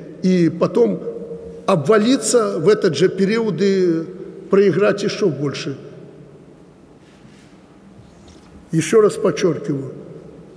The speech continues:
едем в Токио драться. И чем больше жмут на людей, тем большее сопротивление.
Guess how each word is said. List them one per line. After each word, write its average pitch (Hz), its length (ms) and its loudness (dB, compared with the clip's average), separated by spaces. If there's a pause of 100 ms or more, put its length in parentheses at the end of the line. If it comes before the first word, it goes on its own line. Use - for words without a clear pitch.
едем 185 600 4
в - 80 -6
Токио 180 540 2
драться. 151 640 -2 (1400)
И 170 120 4
чем 220 300 2
больше 220 440 2
жмут 208 440 0
на 196 80 4
людей, 190 540 0 (260)
тем 196 240 4
большее 220 500 0
сопротивление. 202 960 -4